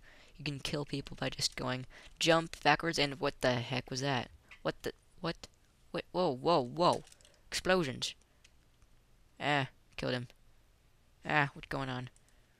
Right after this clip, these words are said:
All right. Now to kill myself again. So you just jump backwards, and it fires it backwards behind you. Explosion.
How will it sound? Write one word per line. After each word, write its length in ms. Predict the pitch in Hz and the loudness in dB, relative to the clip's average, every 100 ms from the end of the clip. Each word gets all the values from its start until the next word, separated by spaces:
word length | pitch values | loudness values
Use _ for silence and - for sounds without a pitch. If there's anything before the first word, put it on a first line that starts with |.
| - _ - | -20 _ -2
All 160 | 139 | 0
right. 320 | 131 107 - - _ _ - - | 0 -2 -6 -12 _ _ -20 -10
Now 100 | - | -8
to 100 | - | -6
kill 200 | - 147 | -4 -2
myself 340 | 139 131 131 135 | 0 -2 -2 -4
again. 300 | 123 78 143 - - - - | -6 -6 -8 -16 -18 -20 -12
So 120 | - | -6
you 60 | 143 | 0
just 360 | 135 - - - - - - - - - - | 2 2 0 -6 -14 -12 -12 -20 -18 -20 -6
jump 320 | - 160 160 - | 2 2 2 4
backwards, 600 | 156 165 180 180 170 170 | 4 4 -4 -4 -2 -2
and 120 | 135 | -4
it 120 | 117 | -4
fires 240 | - 147 143 | 2 2 4
it 80 | |
backwards 260 | 139 135 143 | 2 2 0
behind 240 | 135 127 | 0 0
you. 220 | 113 107 131 - - _ _ _ - - - - - - - | 0 -4 -6 -16 -20 _ _ _ -14 0 2 4 2 0 -4
Explosion. 800 | - 139 - 165 156 143 110 110 | -6 0 4 6 6 4 -2 -6